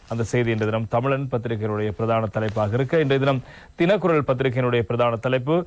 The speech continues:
"நல்லிணக்க மற்றும் பொறுப்புக்கூறல் செயற்பாடுகள் பாதிக்கப்பட்ட மக்களின் ஆதரவை பெற வேண்டும், சர்வதேச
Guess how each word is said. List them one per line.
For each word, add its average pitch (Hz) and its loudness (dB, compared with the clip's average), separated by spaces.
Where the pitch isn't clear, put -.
"நல்லிணக்க 165 0
மற்றும் 143 -2
பொறுப்புக்கூறல் 147 0
செயற்பாடுகள் 131 2
பாதிக்கப்பட்ட 139 0
மக்களின் 127 -2
ஆதரவை 120 2
பெற 113 0
வேண்டும், 151 2
சர்வதேச 156 2